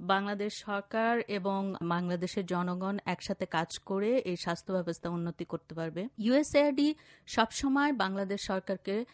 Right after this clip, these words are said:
এই স্বাস্থ্য খাতে সহযোগিতা করে আসছে এবং আমরা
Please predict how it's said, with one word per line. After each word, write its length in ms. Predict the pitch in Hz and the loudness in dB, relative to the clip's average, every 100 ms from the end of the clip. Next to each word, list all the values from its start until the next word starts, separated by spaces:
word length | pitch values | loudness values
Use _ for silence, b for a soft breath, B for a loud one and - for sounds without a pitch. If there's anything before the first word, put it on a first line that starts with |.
| B B B | B B B
এই 100 | 170 | -2
স্বাস্থ্য 380 | - 180 - 202 | 0 -2 -2 -4
খাতে 580 | - 202 - 196 196 | -2 -2 0 2 2
সহযোগিতা 600 | 196 190 180 185 190 190 | 0 0 0 0 -4 -4
করে 240 | 185 175 170 | -4 -2 -2
আসছে 480 | 160 - - 233 330 B B B | -4 -6 -6 -6 -6 B B B
এবং 280 | 214 240 247 - | 0 2 0 4
আমরা 480 | 208 226 247 277 | 4 6 6 4